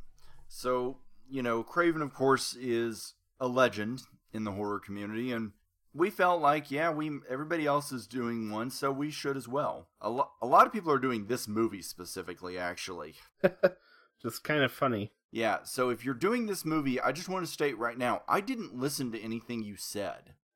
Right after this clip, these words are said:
Speaker 2: Yeah.
Speaker 1: Uh, the exception being a few Twitter chats that I couldn't, uh, help but overhear.
Speaker 2: Yeah, just to keep ourselves fresh. Uh, this is one that I remember, like, you know, if you've been following our nostalgia,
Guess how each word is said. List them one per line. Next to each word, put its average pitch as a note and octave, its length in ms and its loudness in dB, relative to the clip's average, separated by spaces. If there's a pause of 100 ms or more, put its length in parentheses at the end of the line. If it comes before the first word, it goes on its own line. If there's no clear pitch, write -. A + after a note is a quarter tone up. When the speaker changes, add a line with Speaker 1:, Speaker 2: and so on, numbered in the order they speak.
Speaker 2:
Yeah. A#2 280 6 (400)
Speaker 1:
Uh, G#2 240 4
the A2 140 0
exception C#3 580 -2 (400)
being A2+ 220 -2
a G#2+ 40 -4
few A#2+ 220 -4
Twitter A2+ 340 -2
chats F2+ 400 -6
that F#2+ 100 -4
I F#2+ 80 0
couldn't, F#2+ 520 -8
uh, F#2 120 0
help F#2+ 280 -8
but E2+ 120 -12
overhear. D2+ 540 -14 (240)
Speaker 2:
Yeah, F3 220 8
just F3 220 -2
to - 60 -8
keep C3+ 180 -6
ourselves G#2+ 380 -2
fresh. - 520 -10 (200)
Uh, G#2+ 340 -2 (840)
this D3 220 -4
is C#3+ 160 -6
one D3 340 4
that A2+ 840 2 (100)
I F2+ 80 0
remember, G2+ 760 0 (680)
like, G#2 200 -4
you B2+ 100 4
know, A2+ 140 6
if G#2+ 240 0
you've C3 180 2
been A#2 180 2
following C3 400 4
our A2 140 2
nostalgia, G#2+ 800 0